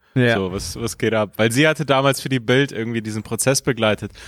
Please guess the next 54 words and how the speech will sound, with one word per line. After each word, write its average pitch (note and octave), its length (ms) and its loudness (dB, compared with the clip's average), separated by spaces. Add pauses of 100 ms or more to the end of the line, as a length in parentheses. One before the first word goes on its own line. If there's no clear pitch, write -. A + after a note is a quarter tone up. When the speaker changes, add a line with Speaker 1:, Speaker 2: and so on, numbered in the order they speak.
(140)
Speaker 2:
und G#2+ 60 -6
hat G#2+ 140 -2
ihn A2+ 80 -2
irgendwie G#2+ 180 -2
voll A2 200 -2
vorverurteilt G2+ 840 -2
und G2 160 -6
so. G2 240 -2 (560)
Aber, G#2+ 320 4 (160)
Speaker 1:
Also, G#2 40 0
Speaker 2:
ähm, G#2+ 540 0 (300)
er C3+ 80 2
Speaker 1:
ich - 0 -
Speaker 2:
hat F#3+ 80 4
Speaker 1:
bin - 80 0
Speaker 2:
sich C4+ 80 4
Speaker 1:
echt - 80 0
Speaker 2:
wieder A#3+ 180 4
gefangen, F#3 400 0
wie F#3 80 2
das A3+ 240 2
Western. F#3 320 0
Übrigens, F#3 800 0
äh, - 40 -8
Speaker 1:
Aber D#3 280 2
ich D3 80 0
bin F3+ 60 2
echt F3 80 2
Speaker 2:
interessante F3 260 2
Speaker 1:
gespannt, F3 400 0
also C3+ 160 0
bei, A#2 180 0
um, G#2+ 320 -2
um A2+ 280 -4
ganz C#3+ 180 -2
kurz D3 160 -4
noch B2+ 140 -4
dabei A#2+ 260 2
zu A#2 160 -6
bleiben, B2+ 480 0 (400)
weil A2+ 320 4
Speaker 2:
Ja. G#2 80 2
Speaker 1:
anscheinend C#3 640 0
hat C#3+ 140 2
er, C3+ 280 2
also A#2+ 220 2
hat C3+ 220 2
heute D#3 220 -2
der C#3+ 120 2
Prozess, - 680 0
äh, F#2+ 420 2
gegen G#2 520 0
Jill G#2+ 420 2
angefangen A2+ 640 -2